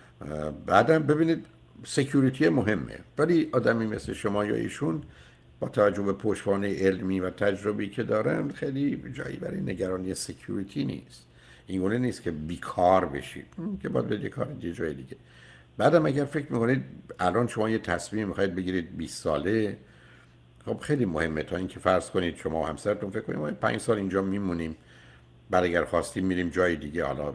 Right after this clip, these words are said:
یک کمی هم مزایایی رو از دست بدیم، اونقدر اهمیتی نداره، برای که چیزای دیگه هست. ولی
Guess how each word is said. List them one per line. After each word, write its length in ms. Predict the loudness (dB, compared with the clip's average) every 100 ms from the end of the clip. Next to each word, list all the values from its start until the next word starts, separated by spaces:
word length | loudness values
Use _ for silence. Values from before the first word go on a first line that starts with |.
| -8
یک 160 | -8
کمی 300 | -6 -4 -4
هم 140 | -6 -8 -16 -20 -20 -20 -20 -20 -20 -20 -20 -20 -6
مزایایی 600 | 0 4 6 6 6 6
رو 100 | 4
از 200 | 2 2
دست 320 | 0 0 -2
بدیم، 240 | -8 -8 -8
اونقدر 340 | -6 -4 -4
اهمیتی 500 | -4 -4 -4 -4 -4
نداره، 400 | -4 -2 -4 -10
برای 240 | -10 -10 -12 -12
که 160 | -12 -12 -16 -20 -20 -20 -20
چیزای 360 | -12 -2 0 0
دیگه 220 | -4 -8
هست. 340 | -10 -14 -6
ولی 300 | 0 2 0